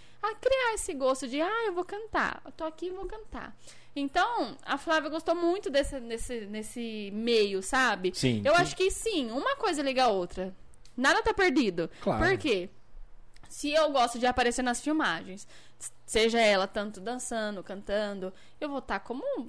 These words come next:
Speaker 1: né, como uma modelo também. Então, tudo isso eu acho que uma coisa liga a outra. Mas a mudança, vou respondendo a sua pergunta, né?
Speaker 2: Sim.
Speaker 1: Em questão da mudança, eu acredito que foi tranquilo, né?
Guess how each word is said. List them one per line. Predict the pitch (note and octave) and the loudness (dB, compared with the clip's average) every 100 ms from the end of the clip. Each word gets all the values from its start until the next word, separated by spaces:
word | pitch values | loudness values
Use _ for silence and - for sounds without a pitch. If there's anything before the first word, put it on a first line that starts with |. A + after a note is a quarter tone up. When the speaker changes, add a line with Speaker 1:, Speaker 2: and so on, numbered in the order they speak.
| - - - - - - - - - - | -12 -16 -16 -16 -18 -18 -18 -18 -14 -4
Speaker 1:
né, | A3 C4+ D#4 - - A3 - - | 0 0 0 -4 -14 -18 -18 -8
como | A#3+ A#3+ | -2 0
uma | B3 C4+ | 2 2
modelo | C4 B3+ A3 G#3 F#3+ | 0 0 0 0 0
também. | F#3 G3+ E3+ D3+ - - - - | -4 -4 -4 -6 -10 -16 -18 -8
Então, | B3+ C4+ | -4 -2
tudo | D#4 D#4+ | -2 -4
isso | D#4 C#4+ | -2 -2
eu | |
acho | C#4+ - | -2 -4
que | C#4 | -6
uma | C#4+ | -4
coisa | D4+ C#4+ | -2 0
liga | C#4 B3+ E4+ | 0 0 2
a | |
outra. | E4+ F#3 - F#3 G#3 - - - | 2 0 -4 -10 -10 -16 -18 -14
Mas | A3 B3+ D#4+ F#4+ B3 - | -2 2 6 4 4 2
a | B3+ | 2
mudança, | B3+ B3+ A#3+ B3+ A#3+ | 2 2 2 0 -2
vou | A3+ | -6
respondendo | A3 A#3+ - A#3 A3 A3 | -2 -4 -2 -2 0 -2
a | |
sua | A#3 | -4
pergunta, | A#3 A#3 G#3+ F#3 F3+ G3 | 0 2 2 -4 -6 -4
né? | F#3+ G3 | -4 -6
Speaker 2:
Sim. | - A3 - | -6 -8 -8
Speaker 1:
Em | A3 | -4
questão | B3 C4 C4 B3+ | -2 0 -2 2
da | C4 F4 | 2 2
mudança, | F4+ B3 A3+ C4+ D4 C4+ - G3+ - - - - | 2 0 2 4 4 2 0 0 0 -6 -16 -2
eu | A#3+ C4+ | 4 4
acredito | C#4 D4 C#4+ - | 4 0 0 -4
que | D4+ | -6
foi | - C#4 | 0 0
tranquilo, | - D4 E4+ - C#4+ F#3+ F3 G3 - - - - - - G#3 | 2 0 0 0 0 0 0 -4 -12 -14 -16 -16 -18 -14 -8
né? | F#3+ G3 | -4 -4